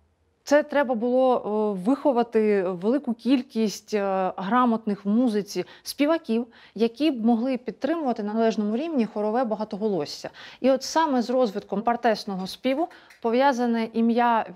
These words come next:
відомого композитора і теоретика, а, Миколи Дилецького. Він автор першого такого,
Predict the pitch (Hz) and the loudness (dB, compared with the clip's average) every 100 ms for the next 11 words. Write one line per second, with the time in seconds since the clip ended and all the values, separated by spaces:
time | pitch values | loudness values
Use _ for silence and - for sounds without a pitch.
0 | 185 233 214 240 196 190 - 208 233 226 | -8 -2 2 2 0 -4 -6 -4 -4 -2
1 | 311 311 277 - 220 208 196 233 277 285 | -2 0 0 -2 -4 -2 -2 -2 -2 -4
2 | 254 233 - - - 202 196 214 254 247 | -6 -6 -12 -12 -4 -4 -2 0 2 2
3 | 190 220 208 165 - - 147 143 - - | 2 2 0 -2 -6 -6 -6 -8 -14 -6
4 | 208 320 277 - 262 269 - 220 226 - | -2 -2 -2 -2 -2 -2 -4 -4 -4 -2
5 | 269 262 254 214 196 - 240 214 202 | -2 -2 -6 -6 -6 -4 -2 0 -2